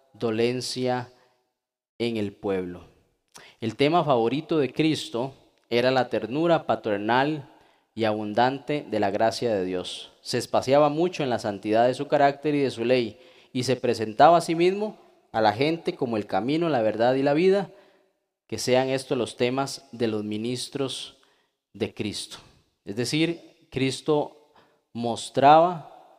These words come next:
continuamente el carácter de Dios, la ternura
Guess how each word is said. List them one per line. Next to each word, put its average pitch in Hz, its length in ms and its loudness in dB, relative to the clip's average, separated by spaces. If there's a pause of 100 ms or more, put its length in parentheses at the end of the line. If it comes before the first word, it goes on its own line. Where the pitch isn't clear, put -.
(360)
continuamente 156 1300 -2
el 107 160 -6
carácter 117 600 -2
de 107 180 -4
Dios, 147 640 -4
la 92 160 -8
ternura 120 640 -4